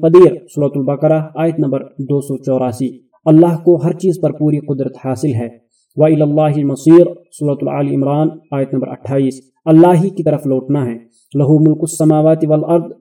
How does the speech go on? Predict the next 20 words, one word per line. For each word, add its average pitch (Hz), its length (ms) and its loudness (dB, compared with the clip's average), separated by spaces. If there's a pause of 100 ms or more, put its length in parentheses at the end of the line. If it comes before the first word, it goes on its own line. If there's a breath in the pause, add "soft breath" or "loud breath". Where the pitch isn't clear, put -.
(140)
يُحْيِي 175 460 2
وَيُمِيتُ 156 460 4 (120)
وَهُوَ 147 200 -4 (120)
عَلَىٰ 143 260 -2
كُلِّ 143 180 -2 (100)
شَيْءٍ 131 360 -4
قَدِيرٌ، 151 340 2 (400)
هُوَ 156 160 4
الْأَوَّلُ 165 560 2 (140)
وَالْآخِرُ 156 580 0 (160)
وَالظَّاهِرُ 147 560 0 (220)
وَالْبَاطِنُ 143 480 0 (180)
وَهُوَ 160 380 -2
بِكُلِّ 139 400 -4
شَيْءٍ 131 340 -4
عَلِيمٌ، 135 340 -2 (340 soft breath)
سورۃ 131 260 -4
الحدید، 151 500 -4
آیت 135 320 -6
نمبر 127 260 -6